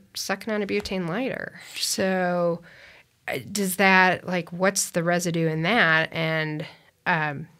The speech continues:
is that gonna compound if you have residual solvent left in the hash you're smoking?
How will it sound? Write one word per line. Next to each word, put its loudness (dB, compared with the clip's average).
is -2
that 4
gonna -2
compound -2
if -4
you -2
have -2
residual 0
solvent 0
left -2
in -2
the -4
hash -2
you're 0
smoking? -2